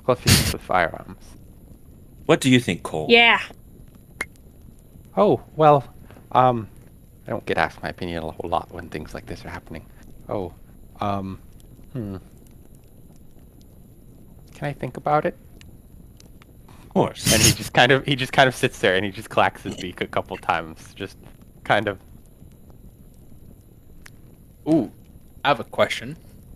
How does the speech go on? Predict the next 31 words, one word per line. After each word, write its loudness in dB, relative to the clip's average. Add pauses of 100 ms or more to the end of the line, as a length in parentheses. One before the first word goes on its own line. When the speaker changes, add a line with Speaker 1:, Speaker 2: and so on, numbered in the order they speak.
(160)
Speaker 2:
He's -2
like, 2 (100)
"Hmm." -2
Speaker 4:
Did, 6
uh, 4
any 0
of -2 (120)
the -14 (100)
guards -2
that 2
we -10
procure, -6 (300)
did -4
they 6
Speaker 1:
Mm-hmm. 0
Speaker 4:
have 2
any -6
of -6
these -6
Rakan -6
on -6
them? -8 (680)
Speaker 1:
No, -6 (300)
they -4
Speaker 4:
No, 4
Speaker 1:
were -6
removed -2
Speaker 4:
okay. -2
Speaker 1:
of -4
their 2
weapons. -6